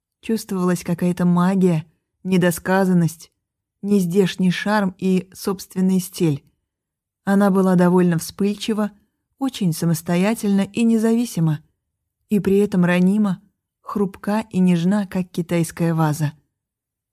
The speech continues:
Так её и прозвали. Китайская принцесса.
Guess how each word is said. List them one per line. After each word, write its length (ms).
Так 220
её 200
и 60
прозвали. 580
Китайская 580
принцесса. 640